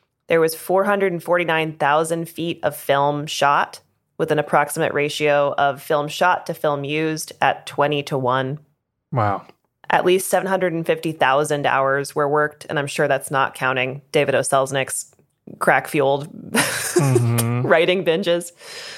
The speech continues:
Speaker 1: The film had cost four point two million dollars to make, which was double their estimated budget.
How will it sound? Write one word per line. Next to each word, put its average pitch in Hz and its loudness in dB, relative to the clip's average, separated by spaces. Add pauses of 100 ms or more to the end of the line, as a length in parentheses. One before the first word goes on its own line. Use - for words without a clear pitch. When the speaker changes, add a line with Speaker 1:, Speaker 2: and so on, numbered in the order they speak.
(540)
Speaker 1:
The 202 4
film 220 4
had 214 2
cost 190 0
four 208 2
point 208 -4
two 196 -2
million 170 0
dollars 151 2
to 151 -6
make, 143 -2
which 151 -2
was 143 -6
double 160 2
their 147 4
estimated 135 -2
budget. 131 0